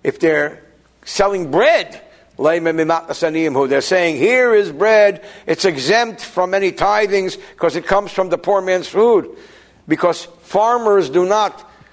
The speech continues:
give out bread from leket shikhopeya, from the forgotten sheaves or the corners or whatever. It's wheat, not bread.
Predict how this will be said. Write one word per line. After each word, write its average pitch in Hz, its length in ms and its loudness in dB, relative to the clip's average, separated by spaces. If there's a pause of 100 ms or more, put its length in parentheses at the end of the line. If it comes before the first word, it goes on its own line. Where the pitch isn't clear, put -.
(720)
give 185 240 0
out 190 340 0
bread 170 460 0
from 156 320 -4
leket 175 380 -2
shikhopeya, 160 720 0
from 143 180 -4
the 135 80 -2
forgotten 151 480 -4
sheaves 151 380 -4
or 135 60 -2
the 127 100 -8
corners 143 420 -4
or 131 60 -4
whatever. 139 400 -2 (680)
It's - 220 -8
wheat, 214 320 0
not 175 260 -2
bread. 156 340 -2